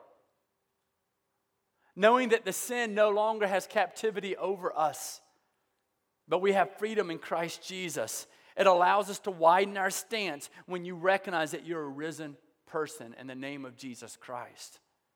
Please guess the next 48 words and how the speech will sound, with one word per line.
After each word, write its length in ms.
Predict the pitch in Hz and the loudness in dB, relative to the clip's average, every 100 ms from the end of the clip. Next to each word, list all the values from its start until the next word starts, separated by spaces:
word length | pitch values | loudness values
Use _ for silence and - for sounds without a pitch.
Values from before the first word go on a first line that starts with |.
| _ _ _ _ _ _ | _ _ _ _ _ _
We've 160 | 175 170 | -4 -2
been 240 | 196 190 | -2 0
lifted 320 | 220 240 240 190 | 2 2 0 -4
out 220 | 175 180 | -4 -4
of 120 | 143 | -4
death. 300 | 185 185 185 | -2 0 -2
We've 140 | 180 | -6
been 120 | 190 180 | -8 -8
circumcised 720 | - 233 233 202 202 190 185 | -2 -2 -2 -6 0 0 0
in 120 | 180 | -4
our 100 | 165 | -4
hearts. 320 | 180 175 170 | 0 -2 -2
We've 140 | 185 196 | -6 -8
been 240 | 208 190 | -6 2
raised 440 | 208 214 240 208 | 4 4 0 -6
in 140 | 196 175 | -10 -8
faith. 320 | 208 202 175 - - | -2 0 0 -8 -10
We 80 | 208 | -8
find 320 | 208 208 214 | 0 0 0
authority 580 | 175 - 233 226 226 214 | -4 0 4 8 8 6
in 120 | 196 | -4
Christ, 460 | - - 190 190 190 | -4 -4 -2 -2 -6
and 140 | 185 | -6
we 120 | 196 208 | -2 0
are 80 | |
made 180 | 190 190 | 2 2
alive 500 | 180 175 175 180 185 151 | 2 4 6 6 4 -4
in 140 | 151 | -10
Christ. 640 | - 156 135 123 - - - - - | -4 0 2 0 -8 -12 -16 -20 -12
And 200 | - 170 | -6 -6
we 100 | 185 | -6
need 160 | 202 185 | -8 -8
to 80 | 165 | -8
stand 400 | - 196 190 180 | -6 -6 -2 2
up 180 | 180 165 | 2 0
as 120 | - | -6
someone 440 | 170 160 151 143 - - | -6 -6 -6 -6 -10 -10
who 200 | 175 147 | -6 -6
is 220 | - 143 - | -6 -8 -4
alive 520 | 135 139 143 135 127 135 | -2 2 2 0 -4 -12
in 160 | 131 | -14
Christ. 720 | - 127 120 107 - - - - _ _ _ _ _ _ _ - | -10 -4 -4 -4 -8 -10 -12 -20 _ _ _ _ _ _ _ -10
It's 120 | 165 | -8
something 360 | - 220 220 214 | -2 -4 -2 -2
that 160 | - 196 | -2 -2
you 80 | |
stand 440 | 175 - 202 196 165 | -12 -8 -8 -8 -10
for. 600 | - 208 190 170 135 | -2 2 4 2 0